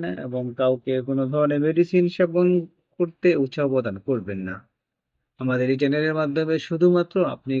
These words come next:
কোন রোগের জন্য কোন মেডিসিনটি সেবন করবেন সেই সম্পর্কে বলা হয়। সুতরাং যে কোনো মেডিসিন সেবন করার পূর্বে অভিজ্ঞ একজনের সাথে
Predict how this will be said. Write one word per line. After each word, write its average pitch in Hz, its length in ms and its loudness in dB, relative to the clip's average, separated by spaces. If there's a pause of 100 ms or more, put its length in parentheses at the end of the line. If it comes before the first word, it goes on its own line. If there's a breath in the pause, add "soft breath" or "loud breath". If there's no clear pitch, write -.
(160)
কোন 165 180 0 (160)
রোগের 151 360 2
জন্য 165 220 2 (180)
কোন 165 120 0 (120)
মেডিসিনটি 156 540 0
সেবন 170 240 -2 (120)
করবেন 175 340 -2
সেই 170 200 -2
সম্পর্কে 175 500 -6
বলা 185 220 -4
হয়। 277 160 -6 (460)
সুতরাং 202 360 -4 (140)
যে 147 100 2 (100)
কোনো 131 240 -2
মেডিসিন 139 440 -4
সেবন 143 200 -4 (100)
করার 151 220 -8 (100)
পূর্বে 165 320 -4 (220)
অভিজ্ঞ 170 300 -6 (200)
একজনের 123 420 -8
সাথে 131 180 -12